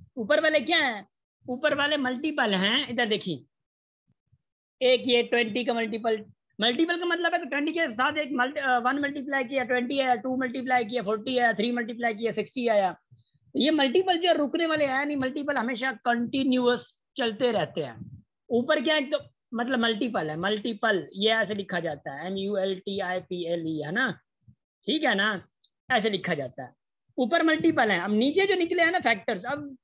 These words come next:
नीचे वो सारे number हैं, ये वो सारे number हैं जो कि ट्वेंटी के क्या हैं, Factors हैं। अब ये factors वो होते हैं जो divide कर लेते हैं। अब इनमें से जो भी number है, क्या ट्वेंटी को डिवाइड नहीं कर रहा?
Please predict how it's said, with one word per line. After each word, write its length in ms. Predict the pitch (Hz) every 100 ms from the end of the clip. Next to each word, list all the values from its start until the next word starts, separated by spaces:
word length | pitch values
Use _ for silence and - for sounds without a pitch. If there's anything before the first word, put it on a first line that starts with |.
| 214
नीचे 640 | 240 - 370 381 370 554 - _ _ _
वो 300 | 175 190 359
सारे 380 | - 220 214 285
number 340 | 302 240 233
हैं, 300 | 175 170 220 - _ _ _ _ _ _ 214
ये 80 |
वो 260 | 208 214 370
सारे 300 | 220 208 240
number 340 | 220 202 208
हैं 260 | 175 190 240 _ _ _
जो 200 | 151 277
कि 100 | 339
ट्वेंटी 380 | 330 277 254 302
के 120 | 320
क्या 160 | 262 294
हैं, 180 | 330 339 -
Factors 680 | - _ _ 247 269 285 233
हैं। 220 | 196 185 - _ _ -
अब 140 | 240
ये 140 | 320 359
factors 580 | 233 269 - 359 339 339 _ _
वो 280 | 185 214 302
होते 260 | 254 254 233
हैं 500 | 220 240 294 277 180
जो 140 | 240
divide 460 | 220 247 254 311 320
कर 100 | 240
लेते 280 | 180 156 151
हैं। 80 |
अब 200 | 170 277
इनमें 340 | 320 330 339 294
से 240 | 311 311
जो 220 | 240 269
भी 120 | 339 320
number 240 | 285 269
है, 60 | 262
क्या 140 | 277
ट्वेंटी 240 | 254 254
को 80 | 277
डिवाइड 260 | 262 302 285
नहीं 140 | 330
कर 220 | 381 311
रहा? 220 | 247 208